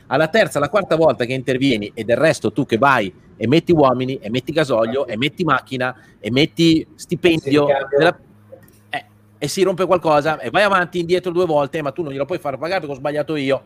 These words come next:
Speaker 1: va bene, però, cioè, ecco, mm, mi preme far notare che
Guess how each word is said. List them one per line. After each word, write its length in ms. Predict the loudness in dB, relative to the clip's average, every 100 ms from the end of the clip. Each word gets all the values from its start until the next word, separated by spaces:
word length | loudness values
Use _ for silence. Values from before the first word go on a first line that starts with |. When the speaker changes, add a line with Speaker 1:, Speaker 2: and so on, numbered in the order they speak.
| _
Speaker 1:
va 100 | 0
bene, 320 | 2 4 2 -4 _ 2
però, 300 | 4 2 -2 -20 -20 -20 -6
cioè, 240 | -2 -2 _ _ -10
ecco, 280 | -8 -10 -20 _ _ -18
mm, 760 | -14 -14 -12 -14 -16 -16 -8
mi 80 | -6
preme 580 | 2 4 4 2 0 -2 -6
far 220 | -2 0
notare 420 | 0 0 0 0
che 300 | 0 0 0